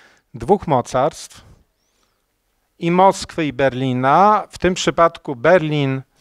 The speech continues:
czyli, y, y, Rzesza Niemiecka jest o tyle, że tak powiem, y, wymaga, y, uważniejszego spojrzenia, ponieważ, y, odnoszę wrażenie, jest to temat zupełnie zaniedbywany, zapomniany.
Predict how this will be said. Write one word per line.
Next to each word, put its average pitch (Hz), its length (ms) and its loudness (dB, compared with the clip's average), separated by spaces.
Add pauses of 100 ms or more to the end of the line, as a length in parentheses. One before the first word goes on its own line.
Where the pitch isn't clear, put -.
(640)
czyli, 127 580 0
y, 117 560 0
y, 113 40 -4
Rzesza 147 340 2
Niemiecka 143 480 -2
jest 131 180 0
o 127 60 2
tyle, 139 500 4 (640)
że 123 140 -6
tak 123 120 0
powiem, 123 440 0
y, - 40 -6 (340)
wymaga, 127 720 2
y, 139 1040 -10
uważniejszego 143 800 2
spojrzenia, 147 540 0
ponieważ, 143 560 0 (520)
y, 131 200 2
odnoszę 143 400 0
wrażenie, 139 540 2
jest 139 280 -4
to 143 80 -2
temat 135 320 0
zupełnie 135 640 0 (100)
zaniedbywany, 127 1000 0 (580)
zapomniany. 151 920 0